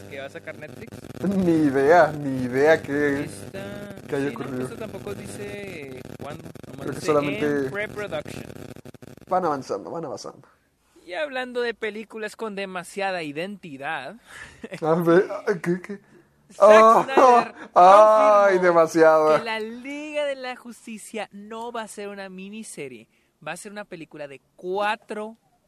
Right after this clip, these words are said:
Speaker 1: horas.
Speaker 2: Ah, ya hablamos, ya, ya hablamos mucho de este tipo.
Speaker 1: Ya hablamos mucho de esta película y al parecer, ah, va,
Speaker 2: Sí,
Speaker 1: va a durar
Speaker 2: sí.
Speaker 1: cuatro horas, va a durar cuatro horas. O sea, honestamente, pues bueno, o sea,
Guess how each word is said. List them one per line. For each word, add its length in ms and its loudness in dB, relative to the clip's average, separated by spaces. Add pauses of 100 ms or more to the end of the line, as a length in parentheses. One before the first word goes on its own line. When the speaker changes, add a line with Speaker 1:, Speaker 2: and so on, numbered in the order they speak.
(280)
Speaker 1:
horas. 440 2
Speaker 2:
Ah, 480 -6
ya 140 -6
hablamos, 360 2
ya, 500 4
ya 80 6
hablamos 320 4
mucho 320 4
de 80 6
este 200 2
tipo. 880 4 (840)
Speaker 1:
Ya 60 -20
hablamos 440 -20
mucho 180 -20
de 40 -20
esta 160 -20
película 1040 -16
y 140 -12
al 80 -18
parecer, 560 -14 (960)
ah, 340 -4 (440)
va, 100 -6
Speaker 2:
Sí, 60 2
Speaker 1:
va 120 0
a 40 -4
durar 200 -6
Speaker 2:
sí. 80 -12
Speaker 1:
cuatro 360 -8
horas, 180 -16
va 60 -18
a 40 -16
durar 200 -18
cuatro 340 -20
horas. 160 -20 (120)
O 60 -12
sea, 220 -8
honestamente, 640 -6
pues 160 -20
bueno, 300 -16 (120)
o 20 -18
sea, 500 -20